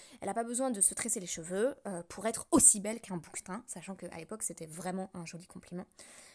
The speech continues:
euh, parce qu'on nous dit par la suite que, euh, c'est un compliment qui a été répété lorsque des sages ont reçu la, la smicha, euh, comme si, euh, l'attrait intellectuel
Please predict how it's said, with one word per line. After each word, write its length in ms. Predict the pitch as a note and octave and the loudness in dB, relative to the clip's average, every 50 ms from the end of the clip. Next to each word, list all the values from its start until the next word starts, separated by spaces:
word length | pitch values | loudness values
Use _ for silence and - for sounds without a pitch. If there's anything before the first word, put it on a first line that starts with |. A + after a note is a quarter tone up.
| - - F3+ | -14 -10 -8
euh, 100 | F3 E3 | -8 -6
parce 240 | - E3 - - | -8 -2 -2 0
qu'on 280 | - - A3 A3 G#3 F#3 | 0 0 0 -2 -2 -2
nous 120 | E3+ E3 | -4 -4
dit 100 | E3 F#3+ | -4 -4
par 140 | G3+ F#3+ E3+ | -4 -4 -6
la 80 | E3+ E3+ | -4 0
suite 260 | - - C4 A#3+ - | 0 0 2 2 0
que, 100 | - A3+ | 2 2
euh, 180 | A3+ A3+ G3+ F#3+ | 2 2 2 2
c'est 120 | F3 - F3 | 0 0 -2
un 40 | - | -2
compliment 300 | - - - A3 A3+ A3 | -8 -6 -4 -2 -2 -2
qui 80 | - | -4
a 60 | F3+ | -8
été 160 | E3 - F3 E3 | -8 -8 -8 -2
répété 400 | F#3+ A3+ G#3+ A3+ G#3 - A#3 B3+ | -2 -2 0 0 -2 -2 -2 -2
lorsque 260 | A3+ G#3 - - G#3 | -4 -4 -6 -6 -6
des 120 | D#3+ E3+ | -2 4
sages 220 | - - G#3 G3+ G3+ | 4 4 4 4 -2
ont 60 | E3+ | -4
reçu 300 | - E3 - - - A3 | -6 -4 -4 -2 -2 -4
la, 100 | F3 - - - - | -6 -8 -10 -12 -4
la 60 | E3+ | 2
smicha, 440 | - - - F#3+ G3 - - F#3+ G#3+ F4+ - _ _ - - - - - - - - - - - - - | 2 2 2 2 -4 -2 -4 -4 -4 -6 -10 _ _ -20 -20 -20 -20 -20 -20 -20 -20 -20 -20 -20 -12 -8
euh, 160 | F#3 F3+ F3 | -6 -6 -2
comme 180 | - A#3 G3+ G3+ | 0 0 4 6
si, 340 | - - - C#4 C#4+ C4+ | 8 6 6 6 4 2
euh, 400 | G#3+ G3 F#3+ F3 F3 F3 F3 F#3 F#3 - - - | 0 0 -2 -6 -8 -8 -8 -10 -12 -14 -14 -10
l'attrait 340 | - F#3 F3+ - - - C4 - | -10 -10 -8 -6 -4 -4 -2 -2
intellectuel 720 | G#3 F#3 F#3 E3 E3 - - - - C4+ D4+ D#4 D4 - | -2 -4 -4 -6 -8 -6 -4 0 2 2 2 2 2 0